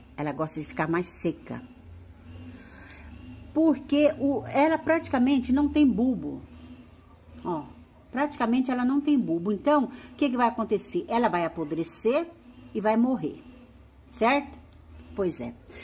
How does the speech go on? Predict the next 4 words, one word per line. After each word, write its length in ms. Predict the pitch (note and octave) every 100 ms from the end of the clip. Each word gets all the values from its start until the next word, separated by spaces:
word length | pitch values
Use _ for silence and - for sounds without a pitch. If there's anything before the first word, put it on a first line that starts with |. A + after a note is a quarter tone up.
| - -
Então, 240 | C#4 E4+
nesta 480 | D4+ E4+ F#4+ F4+ C#4
época, 340 | G3 E3+ - F3+
principalmente, 1200 | - - F#4+ F#4+ A#3+ G#3 F3+ F3+ F3 D3 -